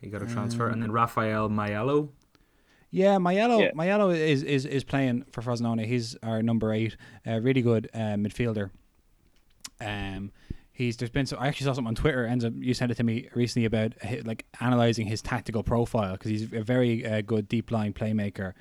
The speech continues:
Speaker 2: and there's talk that he would be a crucial piece of any Frosinone team that goes up, or maybe if we don't go up, somebody might be able to tempt him with a move away, uh, for a lower Serie A club like, um,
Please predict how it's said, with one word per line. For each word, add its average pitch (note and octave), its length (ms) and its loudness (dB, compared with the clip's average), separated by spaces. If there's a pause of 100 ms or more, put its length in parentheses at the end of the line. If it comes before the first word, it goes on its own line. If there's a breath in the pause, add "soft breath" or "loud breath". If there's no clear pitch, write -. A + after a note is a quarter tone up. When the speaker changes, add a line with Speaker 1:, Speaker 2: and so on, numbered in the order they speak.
(300 loud breath)
Speaker 2:
and G#2 120 -4
there's G2+ 140 -6
talk G#2+ 300 -2
that G2+ 200 -2
he G#2 100 -4
would G2+ 160 -2
be G2+ 160 -2
a F#2+ 60 -4
crucial A2 440 -2
piece G#2+ 280 -4
of G#2 80 -2
any G#2 300 -2 (260 loud breath)
Frosinone B2 420 0
team A#2 180 0
that A2+ 100 -2
goes A2 240 0
up, C#3+ 260 4
or B2 120 2
maybe A#2+ 360 4
if G#2+ 80 -2
we A2+ 100 -2
don't A2+ 200 0
go A2 200 0
up, G2+ 140 2 (360 loud breath)
somebody A2+ 300 2
might G#2 160 0
be G#2+ 80 0
able G2+ 120 0
to G#2 100 -6
tempt A2 260 -4
him G#2 100 0
with G2+ 100 0
a G2+ 40 0
move G2+ 260 0
away, G2 440 -4 (300 soft breath)
uh, G2+ 180 -2
for F#2+ 280 -2
a F#2+ 40 -2
lower G2+ 400 2
Serie G#2 280 -4
A G2 320 -2
club G2 320 -4
like, F2+ 520 -10
um, F2+ 480 -8